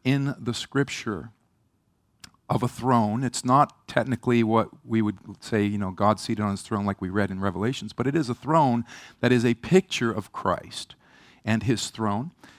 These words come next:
And you know this, I realize, but just to be good Bible students, it's important for us to say this, that the Bible basically is a book about Jesus. Really, if you wanted to sum it up,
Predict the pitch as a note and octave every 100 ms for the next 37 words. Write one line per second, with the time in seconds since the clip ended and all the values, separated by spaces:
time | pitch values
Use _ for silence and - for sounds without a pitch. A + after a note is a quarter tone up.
0 | _ - B2 B2 C3 D3+ E3 D3 C3 E3+
1 | B2+ B2 C3 A#2 A#2+ A#2+ - C3+ - B2+
2 | A#2+ C#3 A#2 A2 B2+ B2+ C3 - A#2+ G#2+
3 | A#2 - A2 - G#2+ - A2+ - A2+ -
4 | A2 - A#2+ B2 G2+ G2 - - G2 -
5 | _ _ _ _ - G3 B2+ C#3+ E3 F3+
6 | A2 G2+ F#2 A2 _ _ G#2 B2+ C#3 -
7 | - G#2 G#2+ G#2+ G#2+ G#2 A#2 C3 - -
8 | - A2 G2 C3 C3 G2+ G#2 - - _
9 | _ - G#3 G3+ - G2 - - - _
10 | _ _ _ _ _ _ _ _ - D3+
11 | A#2 G#2+ - B2+ D3 E3 - - - D3+
12 | D#3 B2 G#2